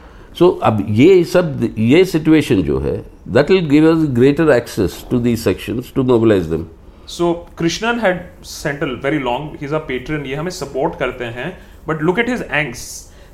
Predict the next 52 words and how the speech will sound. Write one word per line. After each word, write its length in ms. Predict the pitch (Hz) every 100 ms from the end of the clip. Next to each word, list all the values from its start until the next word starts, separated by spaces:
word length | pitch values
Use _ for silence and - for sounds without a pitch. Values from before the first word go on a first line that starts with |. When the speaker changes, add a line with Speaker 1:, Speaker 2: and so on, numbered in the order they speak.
| - -
Speaker 2:
C 40 |
P 260 | 202 254 254
I 220 | 247 247
M 60 | 254
is 100 | 240
a 80 | 233 170
party 280 | 160 170 220
that 140 | 202 185
every 160 | 220
I 340 | - 113 127 160
I 100 | 170
T 120 | 220
N 100 | 220
and 120 | 214
a 60 | 202
majority 360 | 139 143 175 202
of 120 | 202 156
engineers 440 | 147 180 202 196
would 100 | 175
love 180 | 143 147
to 80 | 175 151
join, 200 | 135 156
but 100 | 170 143
unfortunately, 600 | 143 160 147 180 170 190
the 120 | 196 -
leftists 360 | - - 214 -
have 100 | 196 165
no 100 | 202 -
focus 420 | 151 143 196 180 - - - -
here 160 | 160 160
for 120 | 196 175
the 80 |
reason 260 | 147 147 180 185
that 160 | 175
engineering 420 | 143 143 160 170 180
colleges 340 | 156 165 160 151
don't 180 | 151 151
have 120 | 147 143 - - 135
union 180 | 143 135
election। 320 | 120 - -
Speaker 1:
Hmm। 420 | - - - -
Speaker 2:
If 140 | 202 202
according 320 | 196 196 262
to 120 | 233
his 200 | 214 208 165
work, 220 | 175 202 208
each 160 | 196 202
according 300 | 170 175 185
to 80 | 190
the 100 | 175
capacity, 480 | 175 143 143 175 196 185 170 147
Speaker 1:
Hmm। 640 | 156 156 156 170 - 110